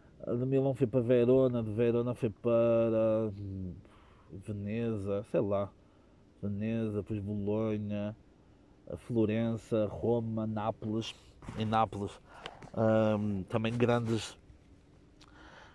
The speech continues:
um grande D J que, que colocou uma, que colocou uma música mexicana, que vai ser o, o término desta,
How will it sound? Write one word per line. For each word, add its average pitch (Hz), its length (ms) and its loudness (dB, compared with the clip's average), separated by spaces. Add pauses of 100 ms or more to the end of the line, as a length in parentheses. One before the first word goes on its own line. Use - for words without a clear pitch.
(220)
um 135 160 0
grande 139 280 4
D 127 200 6
J 123 340 6
que, 117 640 4
que 135 140 -2
colocou 139 300 6
uma, 143 200 4
que 151 220 0
colocou 160 380 4
uma 160 160 4
música 143 580 6
mexicana, 143 840 4
que - 160 -6
vai 135 160 4
ser 139 180 6
o, 131 320 6
o 110 140 -6
término 113 460 2
desta, 113 520 0